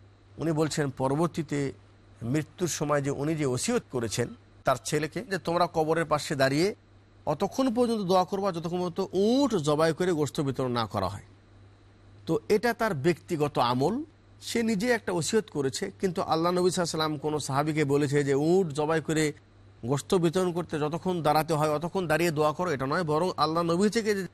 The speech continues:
যেটা দোয়া সাব্যস্ত সেটা হলেই উনি বলছেন, "তোমার ভাই যা কবরে রাখলা তাকে প্রশ্ন করা হবে, তোমরা তার জন্য দোয়া করো এবং এই দোয়া পড়ো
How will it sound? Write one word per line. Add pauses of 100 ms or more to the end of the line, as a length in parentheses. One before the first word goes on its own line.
যেটা
দোয়া
সাব্যস্ত
সেটা
হলেই (520)
উনি
বলছেন,
"তোমার
ভাই
যা
কবরে
রাখলা
তাকে
প্রশ্ন
করা
হবে,
তোমরা
তার
জন্য
দোয়া
করো
এবং
এই
দোয়া
পড়ো